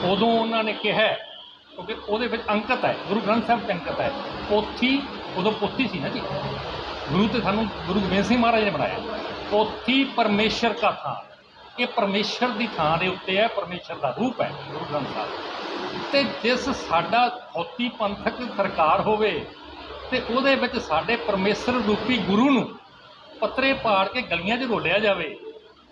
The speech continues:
ਤੇ ਉਦੋਂ ਇਹ ਕਹਿਣ, ਇਹਨਾਂ ਦਾ ਪਿਓ ਬਾਪ ਜਿਹੜਾ ਨਹੀਂ ਰਿਹਾ, ਉਹ ਇਹ ਗੱਲ ਕਹਿੰਦਾ ਕਿ ਇੱਥੇ ਕੀੜੀ ਵੀ ਤੁਰਦੀ ਹੈ ਤਾਂ ਮੈਨੂੰ ਪਤਾ ਲੱਗ ਜਾਂਦਾ ਹੈ।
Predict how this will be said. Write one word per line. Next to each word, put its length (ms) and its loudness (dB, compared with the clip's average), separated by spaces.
ਤੇ 220 -2
ਉਦੋਂ 360 4
ਇਹ 280 2
ਕਹਿਣ, 360 0
ਇਹਨਾਂ 200 -2
ਦਾ 100 4
ਪਿਓ 420 0
ਬਾਪ 360 2
ਜਿਹੜਾ 200 -2
ਨਹੀਂ 200 -4
ਰਿਹਾ, 280 2
ਉਹ 140 2
ਇਹ 100 2
ਗੱਲ 140 2
ਕਹਿੰਦਾ 360 0
ਕਿ 160 0
ਇੱਥੇ 220 0
ਕੀੜੀ 380 2
ਵੀ 120 2
ਤੁਰਦੀ 360 -2
ਹੈ 40 -2
ਤਾਂ 100 -2
ਮੈਨੂੰ 200 -2
ਪਤਾ 200 2
ਲੱਗ 160 2
ਜਾਂਦਾ 280 -2
ਹੈ। 220 2